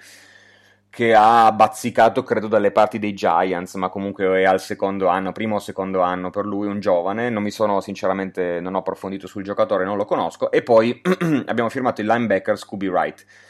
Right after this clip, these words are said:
Scooby Wright invece è un giocatore discreto, settimo round se non sbaglio dei, degli Arizona Cardinals un paio di anni fa,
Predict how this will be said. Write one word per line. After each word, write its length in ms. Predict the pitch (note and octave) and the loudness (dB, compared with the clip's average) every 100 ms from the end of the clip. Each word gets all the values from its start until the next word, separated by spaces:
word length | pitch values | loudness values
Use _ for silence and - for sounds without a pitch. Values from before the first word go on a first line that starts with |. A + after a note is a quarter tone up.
| _ | _
Scooby 280 | - C#3+ D3+ | -12 -2 4
Wright 240 | D3+ E3+ A#2+ | 6 4 4
invece 380 | A#2+ - A2 | 0 0 0
è 120 | - C3+ | 2 2
un 240 | A#2 A2 | 2 0
giocatore 640 | A2+ G#2 - A2+ G2 F#2 | -2 -2 2 4 4 2
discreto, 960 | F#2 G2 B2+ G#2+ G2+ D3 D3+ A2 G#2 G2 | 0 -4 0 2 2 4 6 6 4 2
settimo 420 | - C3 C#3 A2+ | 0 -4 0 2
round 280 | G#2+ G#2 G2+ | 4 4 0
se 120 | F#2+ | -6
non 140 | G2 F#2+ | -8 -2
sbaglio 320 | G#2 G2 G2 | 0 0 -2
dei, 420 | F#2+ F#2 F#2 F#2 | -4 -4 -4 -6
degli 180 | F#2+ G2+ | -2 -2
Arizona 380 | G2+ G2+ G#2+ G2+ | -2 -2 -4 0
Cardinals 520 | G#2+ G2 G2 F#2+ - | 0 0 -2 -4 -6
un 100 | G#2 | -2
paio 160 | G#2+ | 0
di 140 | G#2+ G#2 | 0 -2
anni 160 | A#2+ | -4
fa, 340 | D3 A2+ A2+ | -4 0 0